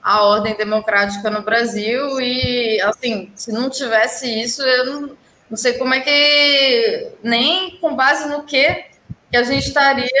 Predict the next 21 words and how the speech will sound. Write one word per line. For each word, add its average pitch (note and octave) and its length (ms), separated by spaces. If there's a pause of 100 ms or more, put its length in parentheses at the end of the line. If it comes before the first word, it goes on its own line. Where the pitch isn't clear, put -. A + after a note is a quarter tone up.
(320)
a A#3+ 60
gente D#4 320
nem F4+ 140
descobriria, G#4 680
na G#3+ 120
verdade. G3+ 420 (420)
Provavelmente A#3+ 600
a C4+ 40
gente C#4 220
nem C4+ 120
estaria D#4+ 260
sabendo B3 560
de G#3 100
tudo G#3+ 240
isso, F#3 380
né? G3+ 260 (380)
Então, A3 680
assim, B3+ 520
isso G3 260
é, G3+ 340
é, F#3 680